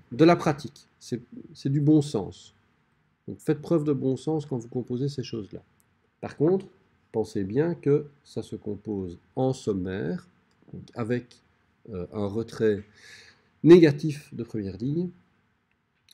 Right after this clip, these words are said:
de manière à pouvoir vraiment isoler chaque entrée pour elle-même. Est-ce que ça va jusque-là ?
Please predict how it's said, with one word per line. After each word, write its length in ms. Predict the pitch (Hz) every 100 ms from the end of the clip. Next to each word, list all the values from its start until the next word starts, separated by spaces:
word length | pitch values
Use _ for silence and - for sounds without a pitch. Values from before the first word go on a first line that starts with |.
| -
de 120 | 120
manière 320 | 113 113 135
à 60 | 127
pouvoir 340 | 117 110 131
vraiment 300 | 127 113 131
isoler 380 | 147 120 117 135
chaque 220 | 135 120
entrée 320 | 104 98 127
pour 220 | 123 120
elle-même. 240 | 107 92 76 - _ _ _ _ _ _ _ _ _ _ _ _ _ _ _ _ _ - - - _ _ _ - - - - _ - - -
Est-ce 100 | -
que 100 | 208
ça 120 | 214
va 160 | 190 127
jusque-là ? 520 | 110 104 107 98 101